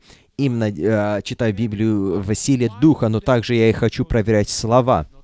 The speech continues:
И мужчина, и его женщин, и его жену.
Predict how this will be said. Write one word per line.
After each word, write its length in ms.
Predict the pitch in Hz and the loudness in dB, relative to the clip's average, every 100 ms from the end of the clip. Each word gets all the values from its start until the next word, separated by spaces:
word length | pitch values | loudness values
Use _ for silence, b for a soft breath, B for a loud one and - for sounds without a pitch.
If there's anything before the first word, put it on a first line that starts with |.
| _ _ _ 147 143 143 _ _ _ b b b b | _ _ _ _ _ _ _ _ _ b b b b
И 120 | - 123 | -8 -6
мужчина, 440 | 123 - 143 127 | -6 -4 -2 -2
и 80 | 107 | -2
его 260 | 113 120 | -2 -4
женщин, 520 | 110 127 123 - 92 80 | -4 -4 -6 -6 -12 -8
и 120 | 107 | -6
его 580 | 117 120 110 117 107 95 | -2 -2 -2 0 0 0
жену. 400 | 104 127 127 87 | 0 -2 0 -4